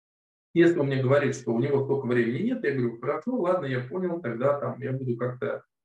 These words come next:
э, решать вопрос, да, мне нужен тогда другой сотрудник, или мы там на крайний случай, да, если я понимаю, что вообще никак ресурсов нет, ну, значит, мы там,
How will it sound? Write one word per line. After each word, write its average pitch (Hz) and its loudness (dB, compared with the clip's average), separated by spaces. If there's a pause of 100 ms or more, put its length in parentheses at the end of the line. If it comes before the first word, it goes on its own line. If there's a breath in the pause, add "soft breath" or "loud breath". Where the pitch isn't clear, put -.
(280)
э, 117 2
решать 139 0
вопрос, 123 2
да, 135 2
мне 127 0
нужен 120 -6
тогда 110 -6
другой 135 2
сотрудник, 180 0
или 117 0
мы 117 0
там - -2 (260)
на 131 -2
крайний 135 4
случай, 120 -2
да, 123 0
если - -2
я 127 -2
понимаю, 127 -2
что 120 -8
вообще 127 -4
никак 123 -4
ресурсов - -18
нет, 180 2
ну, 127 -4
значит, 127 -6
мы 123 -10
там, 131 -12